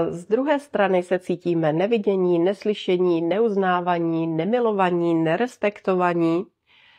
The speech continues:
a bývá nám hůř a hůř. A k tomu se pak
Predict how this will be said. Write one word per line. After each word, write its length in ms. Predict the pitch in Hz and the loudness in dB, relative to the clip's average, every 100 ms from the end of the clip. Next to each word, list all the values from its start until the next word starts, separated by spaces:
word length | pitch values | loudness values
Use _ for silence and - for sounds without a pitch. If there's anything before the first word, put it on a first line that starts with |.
| _ _ - | _ _ -2
a 360 | 233 262 - _ _ _ _ _ _ 180 | 0 -2 -6 _ _ _ _ _ _ -2
bývá 340 | 175 165 175 | 0 0 -2
nám 240 | 208 214 | 0 -2
hůř 460 | 202 226 240 240 - - | -2 0 0 -2 -12 -6
a 120 | 202 | -4
hůř. 420 | 180 156 151 - _ _ _ _ _ _ - _ _ - | -2 -2 -6 -12 _ _ _ _ _ _ -20 _ _ -2
A 200 | 180 180 | -2 -2
k 120 | - | -2
tomu 460 | 247 254 175 185 247 | -2 2 2 0 -2
se 140 | 208 | -4
pak 220 | - 196 | -4 -6